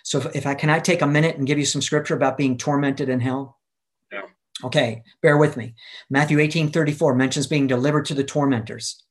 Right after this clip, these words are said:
Speaker 1: Luke twelve forty-seven says, "You'll be beaten with many stripes or beaten with few." Psalms fifty, verse twenty-two, "You that forget God, you'll be torn in pieces."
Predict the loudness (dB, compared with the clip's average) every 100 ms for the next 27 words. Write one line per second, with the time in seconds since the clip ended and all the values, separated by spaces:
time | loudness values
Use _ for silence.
0 | _ -20 -16 -2 -2 4 2 4 2 2
1 | 0 0 0 -4 -4 -2 -4 -4 -6 -6
2 | -6 -6 -4 -4 -4 -6 -4 -8 -4 -4
3 | -2 -6 -8 -8 -6 -6 -10 _ _ _
4 | _ -4 -2 -2 -4 -6 -4 -6 -6 -8
5 | -6 -6 -6 -4 -6 -4 -4 -6 -6 -8
6 | -8 -6 -6 -4 -6 -8 -8 -8 -8 -8
7 | -8 -8 -8 -10 -12 -14